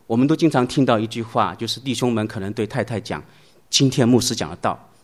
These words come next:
就是对你讲的啊，你听完之后，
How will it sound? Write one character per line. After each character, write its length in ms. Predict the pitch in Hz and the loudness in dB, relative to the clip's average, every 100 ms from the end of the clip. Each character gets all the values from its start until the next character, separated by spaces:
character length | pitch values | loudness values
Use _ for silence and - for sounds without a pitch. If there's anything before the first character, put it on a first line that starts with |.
| _ _ | _ _
就 160 | - 143 | 0 2
是 120 | 113 | 2
对 120 | 127 | 2
你 140 | 104 98 | 0 0
讲 180 | - - | -8 -14
的 80 | - - _ | -20 -20 _
啊， 160 | - - _ _ _ - - _ | -20 -20 _ _ _ -20 -20 _
你 100 | 131 | -6
听 160 | 123 175 | 2 4
完 160 | 131 | 6
之 80 | 135 | 4
后， 320 | 131 120 - | 2 2 0